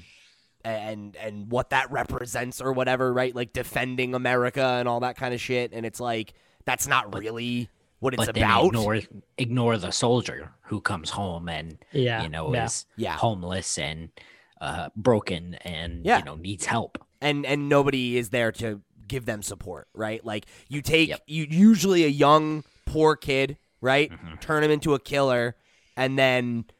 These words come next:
Speaker 1: expect him to come home and snap back to just being a person. And
Speaker 2: Yep.
Speaker 1: like, that doesn't work.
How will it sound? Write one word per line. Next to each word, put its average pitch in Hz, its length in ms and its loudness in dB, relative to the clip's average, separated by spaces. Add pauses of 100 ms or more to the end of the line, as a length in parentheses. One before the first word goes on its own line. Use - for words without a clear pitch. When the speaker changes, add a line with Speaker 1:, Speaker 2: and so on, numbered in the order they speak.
(120)
Speaker 1:
expect 135 380 0
him 139 80 -4
to 127 80 -2
come 127 180 -2
home 123 260 2
and 113 100 -4
snap 120 340 -2
back 117 240 2 (140)
to 110 280 -2
just 117 240 -10
being 110 220 -6
a 92 60 -10
person. 87 480 -10 (720)
And 123 140 -2
Speaker 2:
Yep. 123 80 -2
Speaker 1:
like, 123 260 0
that 123 180 2
doesn't 113 300 -10
work. - 260 -14